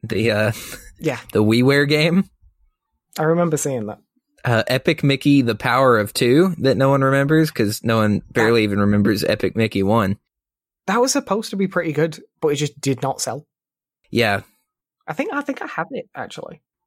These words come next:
Speaker 1: I, I always wanted it as a kid.
Speaker 2: I'm pretty sure I've got a copy.
Speaker 1: So I didn't,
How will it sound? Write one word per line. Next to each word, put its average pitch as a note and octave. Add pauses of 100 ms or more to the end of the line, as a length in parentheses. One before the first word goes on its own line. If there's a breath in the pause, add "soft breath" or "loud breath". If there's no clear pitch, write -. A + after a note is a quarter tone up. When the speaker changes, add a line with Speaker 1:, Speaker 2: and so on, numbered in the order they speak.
Speaker 1:
I, A2
I A#2
always B2
wanted A2
it G#2
as G#2
a -
kid. G2+ (440)
Speaker 2:
I'm F3
pretty D#4
sure E4
I've E3
got F3
a G3+
copy. E3+ (520)
Speaker 1:
So C#3+
I F#3+
didn't, B3+